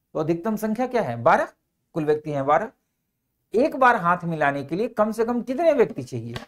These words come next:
दो व्यक्ति चाहिए, क्योंकि अकेला व्यक्ति तो हाथ नहीं मिलाएगा, दो व्यक्ति चाहिए। तो एटलीस्ट यहां लिखते हैं रिक्वायर्ड नंबर, यानी किसी काम करने के लिए कितने व्यक्ति की आवश्यकता है। अब आइए इसको हल करते हैं।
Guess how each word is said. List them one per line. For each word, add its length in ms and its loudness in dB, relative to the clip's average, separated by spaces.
दो 160 10
व्यक्ति 260 4
चाहिए, 300 -4
क्योंकि 220 2
अकेला 400 4
व्यक्ति 260 4
तो 80 -6
हाथ 140 4
नहीं 180 2
मिलाएगा, 380 4
दो 200 4
व्यक्ति 260 2
चाहिए। 380 -2
तो 80 6
एटलीस्ट 440 4
यहां 260 4
लिखते 280 2
हैं 100 8
रिक्वायर्ड 500 2
नंबर, 360 -12
यानी 200 0
किसी 320 -4
काम 300 0
करने 300 -4
के 100 -6
लिए 100 -8
कितने 300 -8
व्यक्ति 320 -8
की 100 -8
आवश्यकता 460 -6
है। 160 -20
अब 100 6
आइए 160 6
इसको 220 -4
हल 140 -2
करते 280 -6
हैं। 160 -18